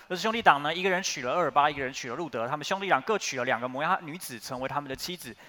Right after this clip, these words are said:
看起来是一个非常好的一个爱情的故事，是一个婚姻的故事，是这个家庭，这个以色列的家庭因为饥荒搬家到这个摩押地的时候所发展出来的一个新的家族。然而好景不长，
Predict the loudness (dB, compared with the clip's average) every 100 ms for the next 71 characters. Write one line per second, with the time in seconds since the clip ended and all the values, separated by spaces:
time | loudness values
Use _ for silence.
0 | -8 2 4 6 4 2 0 0 2 2
1 | 4 6 6 6 4 0 2 4 4 0
2 | -4 -6 -6 -6 -6 -6 -6 -2 -2 -2
3 | -6 -6 -8 -10 -12 -18 -14 -2 0 0
4 | 6 10 10 6 0 0 -2 0 4 4
5 | 6 4 4 0 -2 -2 -2 -6 0 6
6 | 6 8 6 6 4 6 10 10 10 2
7 | -8 -2 0 0 6 6 6 2 -2 -4
8 | 2 4 4 0 -14 -6 -4 -4 -2 8
9 | 8 8 4 2 0 2 -2 -2 -4 -2
10 | -4 6 6 6 -4 -16 -20 _ _ -20
11 | -20 -20 4 8 10 10 8 6 -6 -4
12 | -2 -2